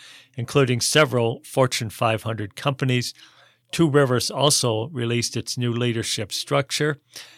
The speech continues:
Uh, Patrick McGill is now the Vice President of Integrated Marketing, Nathan Huss, the Vice President of New Business Development, Patty Griffith, Vice President of Client Services, Jennifer Cunningham,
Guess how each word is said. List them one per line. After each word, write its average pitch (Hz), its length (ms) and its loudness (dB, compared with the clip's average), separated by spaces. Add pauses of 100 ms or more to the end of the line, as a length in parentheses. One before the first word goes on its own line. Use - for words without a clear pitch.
(140)
Uh, 110 140 -4
Patrick 135 500 0
McGill 131 760 0
is 131 200 -10
now 117 180 0
the 110 80 -2
Vice 120 300 2
President 123 440 -2
of 123 80 -6
Integrated 113 480 -4
Marketing, 110 580 -6 (420)
Nathan 120 420 2
Huss, 127 400 0
the - 140 -12
Vice 117 260 0
President 113 460 -4
of 92 60 -14
New 117 160 -4
Business 117 440 -6
Development, 113 640 -4 (500)
Patty 123 300 4
Griffith, 127 680 -2
Vice 117 260 -2
President 120 460 -4
of - 60 -20
Client 117 440 -4
Services, 131 800 -2 (920)
Jennifer 127 460 2
Cunningham, 113 640 0